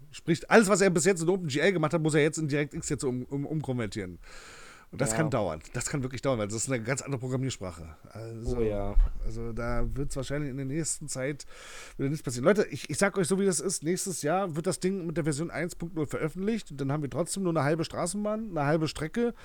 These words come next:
Speaker 1: und haufenweise nichts nützlicheren Kram. Das ist halt einfach so. Und das wird sich im Laufe der Zeit halt immer weiterentwickeln.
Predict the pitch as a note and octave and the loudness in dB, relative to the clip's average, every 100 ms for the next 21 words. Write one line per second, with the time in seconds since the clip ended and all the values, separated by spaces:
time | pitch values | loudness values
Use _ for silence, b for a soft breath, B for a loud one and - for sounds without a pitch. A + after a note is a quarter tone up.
0 | B B B B B - G3+ G3+ E3+ - | B B B B B 2 6 6 4 -10
1 | - D#3+ G3+ G#3 G3 F#3+ G3 G3+ F#3 G3+ | -6 4 4 8 8 8 6 6 4 0
2 | - F#3+ - F#3 E3 D#3+ - D#3+ F3+ A#2+ | -2 0 0 2 0 0 0 4 4 2
3 | F#2+ - C3+ A#2+ F#3 E3+ A2 B2 B2+ A2 | -4 -12 -8 -4 0 0 0 -2 -2 -2
4 | B2 C3+ D#3 - F#3 E3 E3 D#3 E3+ F3+ | -2 0 0 0 -2 0 0 2 2 0
5 | F#3+ F3 - D#3+ E3+ E3 E3 E3+ B2+ D#3+ | 0 0 0 -2 -2 -2 -2 -2 -2 0
6 | E3+ B2 C3 C3 C3 B2 | 0 0 -2 0 0 0